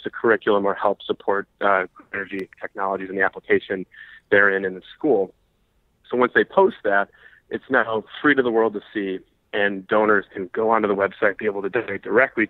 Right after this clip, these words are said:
to it, know where their money is going, and know that it's being coordinated with the school administration in mind, that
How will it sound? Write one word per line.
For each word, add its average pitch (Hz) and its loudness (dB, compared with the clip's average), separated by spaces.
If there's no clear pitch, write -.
to 104 2
it, 101 -2
know 117 2
where 113 4
their 104 -2
money 98 -6
is 95 -12
going, 95 -4
and 107 -4
know 107 2
that 104 2
it's - -4
being 113 -2
coordinated 110 0
with 113 2
the 104 -8
school 113 2
administration 104 -2
in 95 -6
mind, 92 -4
that 98 -4